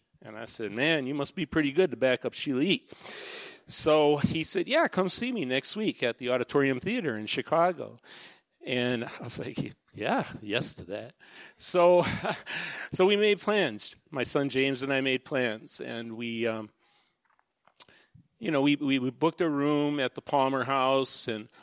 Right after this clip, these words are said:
we bought tickets, not trusting the whole guest list thing. And, and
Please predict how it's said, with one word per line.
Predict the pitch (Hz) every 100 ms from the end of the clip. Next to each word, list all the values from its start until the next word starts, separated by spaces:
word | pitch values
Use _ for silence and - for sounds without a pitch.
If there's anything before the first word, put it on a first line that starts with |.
| _
we | 131
bought | 123 185 190
tickets, | - 202 - 147 - -
not | 139 147 151
trusting | - - 165 160 - 151 135
the | 127
whole | 113 127 127 120 117 - - - - _ _ _ _ _ - _
guest | 113 117 -
list | 135 143 143 - - - _ _ _ _
thing. | 147 160 170 - - - -
And, | 156 147 147 143 143 135 - _
and | 147 139 139 139